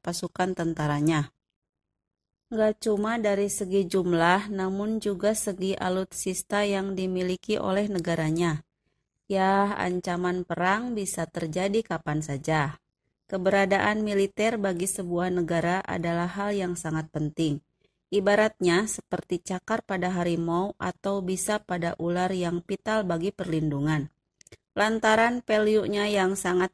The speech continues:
penting, maka seperti yang kita ketahui, negara-negara di dunia pun berlomba-lomba untuk memperkuat angkatan perangnya.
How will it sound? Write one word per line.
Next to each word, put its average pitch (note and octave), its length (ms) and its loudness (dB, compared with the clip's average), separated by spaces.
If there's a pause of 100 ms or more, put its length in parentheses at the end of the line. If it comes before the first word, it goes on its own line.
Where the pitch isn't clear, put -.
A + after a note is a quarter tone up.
(120)
penting, F#3+ 640 0
maka G3+ 480 2
seperti - 560 -2
yang F#3+ 160 2
kita F3 240 -4
ketahui, E3+ 800 0
negara-negara F3+ 960 0
di F#3 80 -2
dunia F3 400 0
pun A3+ 320 -2
berlomba-lomba G3 960 0
untuk F3+ 400 -4
memperkuat F#3 800 -2
angkatan G3 560 -6
perangnya. D#3 640 0